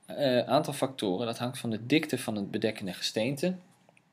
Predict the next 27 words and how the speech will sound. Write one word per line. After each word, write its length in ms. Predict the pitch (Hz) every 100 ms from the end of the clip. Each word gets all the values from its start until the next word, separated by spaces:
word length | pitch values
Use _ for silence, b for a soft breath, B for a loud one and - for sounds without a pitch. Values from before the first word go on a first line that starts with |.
| _ _ _ - _ _ _ _ _ _ B B B B B -
Dik 220 | 135 139
gesteente 500 | 139 - 131 131 123
zonder 280 | 120 123 113
scheuren 440 | - 143 135 113
houdt 240 | 110 110 113
de 60 |
magma 680 | 110 123 - 113 104 87 -
langer 340 | 120 127 131 107
in 120 | 98
de 60 | 98
mantel. 520 | 113 131 131 85 87 B B B B B
En 140 | 127
als 180 | 139 143
er 60 | 123
dan 220 | 107 107
druk 260 | 120 147
wordt 220 | 107 92 -
opgebouwd, 720 | - - 101 78 85 135 - _ _
als 260 | - 117
je 80 | -
een 100 | -
goed 260 | - 170 170
gesteente 520 | - - 131 139 139
hebt 160 | 95 -
wat 220 | 85 -
alles 300 | 123 127 -
tegenhoudt, 600 | 139 139 139 90 104 -